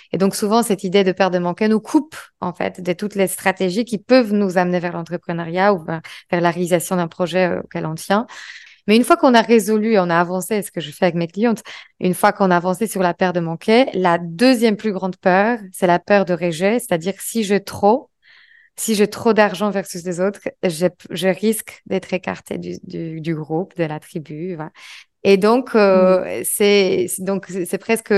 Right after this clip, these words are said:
Speaker 1: c'est ce phénomène de, d'abord, j'ai peur de, d'être impuissante, et ensuite, j'ai peur d'être trop puissante. Et ce sont les deux peurs, euh, principales, en fait, qui nous, qui nous freinent dans notre capacité à gagner de l'argent et, et de rendre nos, nos projets visibles à impact.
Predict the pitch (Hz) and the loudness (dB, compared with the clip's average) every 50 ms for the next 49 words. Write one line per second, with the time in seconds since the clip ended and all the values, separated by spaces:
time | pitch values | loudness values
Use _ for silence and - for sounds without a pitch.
0 | 190 190 - - - - - _ _ - - 196 - 214 202 208 220 214 208 208 | 0 0 -4 -10 -18 -18 -20 _ _ -8 -6 0 2 2 2 2 2 2 2 2
1 | 208 220 226 233 196 202 185 185 185 190 196 185 190 220 220 180 170 190 180 - | 4 2 2 2 2 2 0 0 2 0 0 2 2 0 0 0 -2 -6 -4 0
2 | - 214 214 208 208 196 180 165 190 175 - - 190 185 175 - 185 - - 220 | 0 0 0 0 -2 -6 -4 -2 -2 -4 -2 -4 -6 -6 -6 -10 -12 -6 -2 0
3 | 220 240 240 - 202 180 - - 190 180 175 165 185 185 185 - 214 214 214 190 | 0 0 0 -2 -4 -4 -4 -6 -8 -6 -2 0 0 0 0 2 2 2 4 2
4 | 190 185 - - - - 202 185 - 190 180 - - 180 175 165 - - - _ | 0 -2 -4 -8 -6 -6 -6 -4 -6 -8 -8 -8 -8 -10 -10 -10 -14 -20 -20 _
5 | _ _ _ _ - - - - _ _ - 196 165 175 208 196 190 190 180 165 | _ _ _ _ -20 -20 -20 -20 _ _ -4 -4 -2 0 2 2 2 2 2 0
6 | 202 202 196 - - 226 226 240 247 220 185 202 190 104 - - - - 202 196 | -2 -4 -2 2 4 6 6 6 6 4 2 -2 -4 -4 -6 -8 -4 -2 -2 -2
7 | 190 - - 190 - 214 226 247 233 208 - 233 214 - - - 196 190 190 185 | -2 -4 -8 -2 2 4 4 4 4 2 0 -2 -4 -4 -6 -4 -4 -4 -4 -2
8 | 196 185 180 170 - - - 208 208 208 202 - - - - - - - _ - | -2 -4 -4 -4 -4 -2 0 0 2 2 0 -4 -6 -10 -18 -20 -20 -20 _ 0
9 | 202 208 214 208 190 - - 196 185 - 185 185 - - - - - 208 226 240 | 2 2 4 2 0 0 0 -2 0 0 -2 -4 -4 -10 -6 -2 0 2 2 2
10 | 226 - - 175 175 170 175 170 175 170 165 170 175 165 151 - 214 233 285 - | 0 0 -2 -4 -4 -4 -6 -6 -6 -6 -6 -8 -10 -10 -4 -2 -2 -2 -2 -4
11 | - - - - - - 190 180 180 175 175 - - 185 170 156 170 170 156 190 | -10 -20 -20 -18 -6 -2 0 2 2 2 0 0 0 -2 -2 -2 -4 -2 -2 -2
12 | 202 196 - 185 175 170 170 170 165 165 165 - - 175 160 165 - - 175 156 | -4 -4 -4 -4 -2 -2 -2 0 -2 -2 -2 -4 -4 -6 -6 -6 -6 -6 -4 -4
13 | 170 151 147 156 143 139 156 170 208 214 208 190 175 - - - 180 156 156 151 | -4 -4 -4 -8 -8 -8 -6 -4 -4 0 2 2 2 2 -2 -6 -6 -6 -6 -4
14 | 151 - - - - - - - - | -2 0 0 -2 -2 -8 -14 -16 -16